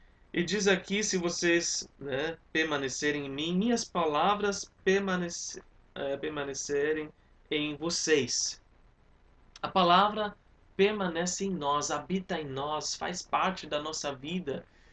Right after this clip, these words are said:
E assim, com o tempo, o coração, a vontade de Deus se torna o que a gente quer também.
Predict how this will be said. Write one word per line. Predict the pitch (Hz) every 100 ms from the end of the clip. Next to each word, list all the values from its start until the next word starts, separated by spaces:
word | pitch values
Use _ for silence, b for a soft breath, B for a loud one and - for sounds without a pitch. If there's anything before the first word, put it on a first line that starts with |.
| b b
E | 180
assim, | 175 - - 214 240 196 - - _ -
com | 175
o | -
tempo, | 170 185 190
o | 185 165
coração, | - 180 170 - - - 208 214
a | 160
vontade | 165 165 - 185 226 185
de | 175 175
Deus | - 202 220 - - _
se | - - 233
torna | - 160 175 208 233 240 _ _ -
o | 196
que | 233 233
a |
gente | 226 285 330 -
quer | 233 233
também. | 262 254 220 339